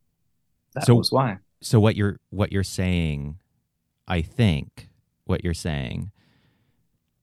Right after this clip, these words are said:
Speaker 2: is that confronting the real reason why Jesus died, which is he was executed for treason and blasphemy,
Speaker 1: Mm-hmm.
Speaker 2: is way harder than accepting, than, than
Speaker 1: It
Speaker 2: accepting the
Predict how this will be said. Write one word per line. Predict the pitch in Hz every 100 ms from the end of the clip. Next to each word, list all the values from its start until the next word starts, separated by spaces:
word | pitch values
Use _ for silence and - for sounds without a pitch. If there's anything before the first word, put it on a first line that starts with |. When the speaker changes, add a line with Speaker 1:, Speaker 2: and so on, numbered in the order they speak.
| _ _ _ _ _ _ _ _
Speaker 2:
is | 110
that | 95 92 -
confronting | 104 95 104 98 117 104
the | 98
real | 90 90 90
reason | 85 80 80 92 87
why | 78 80
Jesus | 82 76 80 -
died, | 78 73 76 87 - -
which | 90 -
is | 80
he | -
was | 82 -
executed | 82 - 87 - 80 80
for | - 87
treason | - 85 76 80
and | 78
blasphemy, | - 69 71 - 90 92 92 - _ _ _ _ -
Speaker 1:
Mm-hmm. | 95 95
Speaker 2:
is | 98
way | 80 73 82 85 82
harder | 80 80 73 71 73 82 98 _ _ 98
than | 95
accepting, | 80 - - 76 - 87 73 76 80 _ _ _ _ _ _ _ _ _ _ _ _
than, | 110 104 92 87 -
than | 92
Speaker 1:
It |
Speaker 2:
accepting | 85 - - 92 - 95 85 80 - _ _ _
the | 104 95